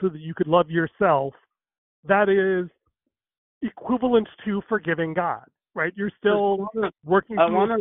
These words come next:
Speaker 1: all this.
Speaker 2: revere God, you know? I wanna revere him with my utmost, and I want to be with him someday, not without him because I was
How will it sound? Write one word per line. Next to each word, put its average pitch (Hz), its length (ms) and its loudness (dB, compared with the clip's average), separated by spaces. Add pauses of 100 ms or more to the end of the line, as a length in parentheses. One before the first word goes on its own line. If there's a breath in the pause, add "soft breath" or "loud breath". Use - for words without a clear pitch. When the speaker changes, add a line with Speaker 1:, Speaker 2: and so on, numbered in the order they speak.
Speaker 1:
all 180 180 4
this. 165 140 -2
Speaker 2:
revere 175 200 -6
God, 107 360 -12 (120)
you 127 120 -10
know? 170 240 -6 (160)
I 151 100 4
wanna 180 260 4
revere 165 640 0
him 120 220 -4
with 120 200 -8
my 123 180 -6
utmost, 117 500 -2 (300)
and 117 140 -4
I 120 120 2
want 123 260 -2 (160)
to 120 220 -2
be 139 200 2
with 147 200 2 (100)
him 101 220 -8 (120)
someday, 101 400 -8
not 120 240 -4
without 117 360 2
him 107 160 -4
because 98 360 -12
I 101 120 -4
was 98 200 -8